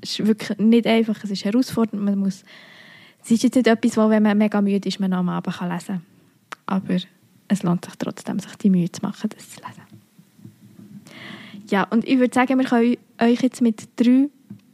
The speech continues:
Buchtipps gehen. Also, ganz unterschiedlich, je nachdem, auf was ihr Lust habt. Wenn ihr auf ein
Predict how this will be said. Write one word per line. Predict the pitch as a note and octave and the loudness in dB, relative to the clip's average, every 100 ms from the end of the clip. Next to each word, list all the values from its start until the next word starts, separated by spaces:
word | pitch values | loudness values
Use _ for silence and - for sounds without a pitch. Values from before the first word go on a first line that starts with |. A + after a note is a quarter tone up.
| _ | _
Buchtipps | C4 C#4+ - D#4+ D4+ - - | -2 -2 0 0 0 -6 0
gehen. | A3+ G3 G#3 F4 - _ _ _ | 0 2 0 -2 -6 _ _ _
Also, | A3+ A3+ A3+ G#3+ - _ _ _ _ _ _ - - - _ | -4 -2 0 0 -4 _ _ _ _ _ _ -20 -20 -20 _
ganz | A#3 C4 - | 2 2 2
unterschiedlich, | C4 C#4+ D#4+ D#4+ D4+ D#4+ - | 2 4 4 4 2 2 2
je | |
nachdem, | B3+ B3 B3+ B3+ | -2 0 -2 -2
auf | A#3 | 0
was | A#3 - A#3+ - | -2 -2 -12 -8
ihr | A#3 | -2
Lust | B3 - | -2 0
habt. | C4 C4 B3+ | 0 0 -2
Wenn | A3+ | -4
ihr | |
auf | A3+ | -4
ein | - | -2